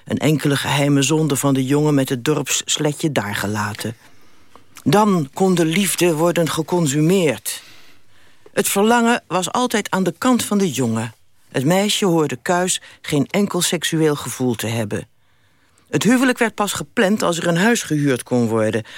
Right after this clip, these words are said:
als er een spaarpotje was en de uitzet compleet. Wie waarvoor moest zorgen, was door traditie vastgelegd. Bij elke verjaardag werd een onderdeel toegevoegd.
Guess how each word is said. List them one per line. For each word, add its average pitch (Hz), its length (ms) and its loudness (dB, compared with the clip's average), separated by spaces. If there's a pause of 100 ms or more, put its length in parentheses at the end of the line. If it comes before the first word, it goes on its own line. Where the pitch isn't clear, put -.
als 135 180 0
er 135 60 -4
een 127 80 2
spaarpotje 202 640 -2
was 170 300 0
en 156 140 2
de - 120 0
uitzet 131 440 -2
compleet. 117 720 -4 (420)
Wie 156 340 0
waarvoor 156 540 2
moest 123 320 0
zorgen, 202 480 0 (300)
was 165 220 -2
door 151 180 -2
traditie 139 580 -2
vastgelegd. 120 760 -2 (600)
Bij - 140 2
elke 220 280 0
verjaardag 165 640 0
werd 160 140 -2
een 160 160 -2
onderdeel 139 580 0
toegevoegd. - 720 -4